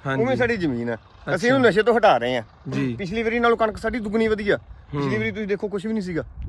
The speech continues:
Speaker 1: ਜੀ।
Speaker 2: ਹੁਣ ਸਾਨੂੰ ਥੋੜ੍ਹਾ ਤਜਰਬਾ ਵੀ ਹੋ ਗਿਆ ਤੇ ਜ਼ਮੀਨ ਵੀ ਥੋੜ੍ਹੀ ਜਿਹੀ ਠੀਕ ਹੋ ਗਈ।
Speaker 1: ਹਾਂਜੀ।
Speaker 2: ਤੇ ਅਗਲੇ ਸਾਲ ਤੁਸੀਂ ਦੇਖੋਗੇ ਤੇ ਤ-, ਪ੍ਰੋ-, ਪ੍ਰੋਪਰ ਹੋਊਗੀ। ਉਹਦੇ ਵਿੱਚ ਐਨ ਪੀ ਕੇ ਦਾ ਘੋਲ ਆ ਜੀ ਸਾਰਾ, ਜ਼ਹਿਰ ਆ।
Speaker 1: ਹੂੰ।
Speaker 2: ਜਿਹਦੀਆਂ ਜ਼ਹਿਰ
Speaker 1: ਇਹਦੇ 'ਚ ਤੁਸੀਂ ਕੀ ਪਾਇਆ ਜੀ ਹੁਣ ਤੱਕ?
Speaker 2: ਇਹਦੇ 'ਚ ਅਸੀਂ ਕੁਛ ਨਹੀਂ ਪਾਇਆ ਜੀ, ਬਿਲਕੁਲ ਹੀ।
Speaker 1: ਅੱਛਾ ਜੀ।
Speaker 2: ਬਿਲਕੁਲ ਕੁਛ ਨਹੀਂ ਪਾਇਆ, ਸਿਰਫ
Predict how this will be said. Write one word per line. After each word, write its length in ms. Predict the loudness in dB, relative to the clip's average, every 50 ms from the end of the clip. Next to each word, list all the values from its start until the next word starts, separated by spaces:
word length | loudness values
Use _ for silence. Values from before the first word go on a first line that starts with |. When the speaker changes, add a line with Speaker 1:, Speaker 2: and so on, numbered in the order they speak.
| -8 -8 -8 -10 -8 -6 -4
Speaker 1:
ਜੀ। 240 | -2 -2 -2 -2
Speaker 2:
ਹੁਣ 180 | -2 -2 -2 -2
ਸਾਨੂੰ 220 | -2 -2 -2 -2
ਥੋੜ੍ਹਾ 180 | 0 2 2 2
ਤਜਰਬਾ 380 | 4 4 2 2 2 2 2 2
ਵੀ 100 | 4 4
ਹੋ 100 | 2 4
ਗਿਆ 160 | 4 2 2
ਤੇ 140 | 0 -2 -6
ਜ਼ਮੀਨ 300 | -2 -2 0 0 0 -2
ਵੀ 80 | -4
ਥੋੜ੍ਹੀ 200 | -4 -6 -6 -6
ਜਿਹੀ 120 | -6 -8 -8 -10 -12 -10 -8
ਠੀਕ 160 | -6 -6 -4 -4
ਹੋ 60 | -6 -6
ਗਈ। 140 | -6 -6 -8 -8 -8 -4 -2
Speaker 1:
ਹਾਂਜੀ। 180 | 0 0 2
Speaker 2:
ਤੇ 80 | 2 4
ਅਗਲੇ 180 | 4 4 4 4
ਸਾਲ 160 | 2 2 0
ਤੁਸੀਂ 140 | 0 -2 -4
ਦੇਖੋਗੇ 340 | -4 -4 -4 -4 -4 -4
ਤੇ 120 | -4 -6 -8
ਤ-, 140 | -8 -10 -12
ਪ੍ਰੋ-, 220 | -10 -10 -10 -8
ਪ੍ਰੋਪਰ 320 | -8 -8 -8 -8 -8 -8
ਹੋਊਗੀ। 220 | -8 -6 -6 -4 -6
ਉਹਦੇ 120 | -4 -4
ਵਿੱਚ 300 | -6 -8 -8 -8 -8 -8 -10 -12 -10 -8
ਐਨ 200 | -6 -4 -4 -4
ਪੀ 120 | -4 -4 -2
ਕੇ 100 | -2 -2
ਦਾ 100 | -2 -2
ਘੋਲ 240 | -4 -4 -4 -4
ਆ 40 | -4
ਜੀ 120 | -4 -6 -6
ਸਾਰਾ, 260 | -6 -8 -8 -8 -8 -10 -10 -8
ਜ਼ਹਿਰ 280 | -6 -4 -4 -4 -4
ਆ। 80 | -8 -12 -14 -18 -20 -14 -6 -4
Speaker 1:
ਹੂੰ। 340 | -2 -2 0 -2 -2 -4 -6 -6
Speaker 2:
ਜਿਹਦੀਆਂ 240 | -6 -6 -4 -4 -4
ਜ਼ਹਿਰ 160 | -2 0 2
Speaker 1:
ਇਹਦੇ 180 | 4 4 4 4
'ਚ 80 | 2
ਤੁਸੀਂ 280 | 0 0 2 2 2 2
ਕੀ 200 | 2 0 0 0
ਪਾਇਆ 280 | 2 2 2 4 4 4
ਜੀ 100 | 4 2
ਹੁਣ 160 | 2 0 -2
ਤੱਕ? 340 | -4 -6 -6 -4 -4 -4 -4
Speaker 2:
ਇਹਦੇ 140 | -2 -4
'ਚ 80 | -4 -4
ਅਸੀਂ 140 | -4 -6 -4
ਕੁਛ 160 | -4 -4 -4
ਨਹੀਂ 120 | -4 -4
ਪਾਇਆ 140 | -4 -6 -8
ਜੀ, 80 | -8 -8
ਬਿਲਕੁਲ 320 | -10 -10 -10 -10 -12 -14
ਹੀ। 40 | -14 -12 -8 -8
Speaker 1:
ਅੱਛਾ 260 | -8 -8 -6 -6 -2
ਜੀ। 60 | 2
Speaker 2:
ਬਿਲਕੁਲ 420 | 6 6 6 6 4 -2 -4 -6 -6
ਕੁਛ 140 | -6 -6
ਨਹੀਂ 120 | -4 -2 0
ਪਾਇਆ, 120 | 0 -2
ਸਿਰਫ 280 | -2 -2 -8 -8 -8